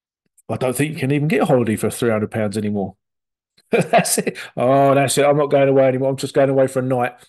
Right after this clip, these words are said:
That's it. It's three hundred pounds for a night now." <laughs> But, um, this is what I mean. We, we set our own boundaries, our own restraints in our mind. With everything, with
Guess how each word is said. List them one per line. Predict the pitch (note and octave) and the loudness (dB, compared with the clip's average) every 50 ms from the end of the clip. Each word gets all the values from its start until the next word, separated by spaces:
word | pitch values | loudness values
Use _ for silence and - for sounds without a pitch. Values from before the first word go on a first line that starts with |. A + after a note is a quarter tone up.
| _ | _
That's | - C#3 - C#3+ | -8 -6 -6 -6
it. | C#3+ | -8
It's | B2 | -6
three | - C#3+ C#3 C3 | -2 -2 0 0
hundred | - C3+ B2+ B2 | -2 -4 -6 -4
pounds | - C3+ C3 B2 A#2 | -2 -2 -2 -2 -2
for | B2+ | -2
a | |
night | B2+ C3+ C3+ B2 - | -2 -2 -2 -4 -4
now." | A#2 A2+ A#2+ B2 - _ _ _ _ _ _ - - - - - E3+ - - - - _ _ - - _ _ - - - _ - - - _ _ - - _ _ _ - - | -6 -6 -8 -8 -10 _ _ _ _ _ _ -12 -12 -8 -6 -6 -6 -6 -8 -14 -14 _ _ -16 -16 _ _ -14 -14 -14 _ -20 -20 -20 _ _ -20 -20 _ _ _ -16 -8
<laughs> | - - - - _ - - - - _ _ _ _ _ - | -6 -6 -6 -6 _ -20 -20 -20 -20 _ _ _ _ _ -6
But, | C3+ C3+ - - | -6 -6 -4 -4
um, | C#3 C#3 C3+ C3+ C3 C3 - _ _ - - - - _ _ _ _ - | -2 -2 -2 -4 -6 -10 -14 _ _ -20 -20 -20 -20 _ _ _ _ -10
this | F#3+ G#3+ G#3 | -6 -6 -4
is | - | -4
what | G3 D3 C#3+ | -4 -4 -4
I | C3 | -2
mean. | C3 D3 D3+ D3 C3+ A#2+ A2+ | -2 -2 -2 -2 -4 -4 -4
We, | B2+ C#3 | -4 -4
we | C#3 D3 C#3+ | -4 -4 -6
set | C3+ - - F3+ E3 - C#3 | -4 -4 -4 -4 -4 -2 -2
our | C3+ C#3 | -2 0
own | D3 D3+ C#3 A#2+ | 0 -2 -2 -4
boundaries, | - C#3 D3 D#3+ E3 D#3+ C#3+ B2 A2+ G2+ F#2+ - - - - | -2 -2 0 0 0 0 -2 -2 -6 -8 -8 -10 -14 -12 -10
our | B2+ B2+ C3 | -8 -6 -6
own | C#3+ C#3+ C3+ C3 | -4 -4 -4 -4
restraints | B2+ A#2+ - - - - - C3+ C3+ B2 - - - | -6 -6 -6 -6 -6 -4 -2 -2 -2 -4 -6 -6 -6
in | A#2 | -6
our | A#2 A2+ A2 | -4 -4 -6
mind. | A2+ A#2+ A#2+ A2+ G2+ F#2+ F#2 E2+ - - _ _ _ _ _ _ _ _ _ _ _ _ _ _ _ _ - | -6 -6 -8 -8 -10 -10 -12 -14 -16 -20 _ _ _ _ _ _ _ _ _ _ _ _ _ _ _ _ -8
With | C3 B2 A#2 - - _ _ _ | -6 -6 -8 -8 -16 _ _ _
everything, | - F3 F3+ F3 D#3+ C3+ - - A#2 A2 - - - - - _ _ _ _ _ _ _ _ _ _ _ _ - | -2 0 0 0 -2 -4 -8 -12 -12 -12 -12 -14 -16 -16 -16 _ _ _ _ _ _ _ _ _ _ _ _ -10
with | A#2+ A#2 | -10 -10